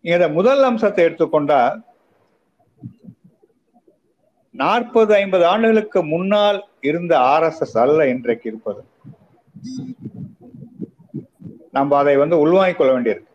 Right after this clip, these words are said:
நாற்பது ஆண்டுகளுக்கு முன்னாடி ஆர் எஸ் எஸ் யார் ஆதரித்தார்கள்? உயர் சாதியினர் தான் ஆதரித்தாங்க. ஆர் எஸ் எஸ் ஆதரவாளர்களாக இருந்தது என்பது உயர் சாதியினர் தான், பணக்காரர்கள் தான்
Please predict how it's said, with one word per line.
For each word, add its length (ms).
நாற்பது 400
ஆண்டுகளுக்கு 380
முன்னாடி 360
ஆர் 200
எஸ் 140
எஸ் 220
யார் 280
ஆதரித்தார்கள்? 680
உயர் 380
சாதியினர் 540
தான் 140
ஆதரித்தாங்க. 540
ஆர் 240
எஸ் 140
எஸ் 180
ஆதரவாளர்களாக 840
இருந்தது 400
என்பது 320
உயர் 320
சாதியினர் 560
தான், 220
பணக்காரர்கள் 720
தான் 220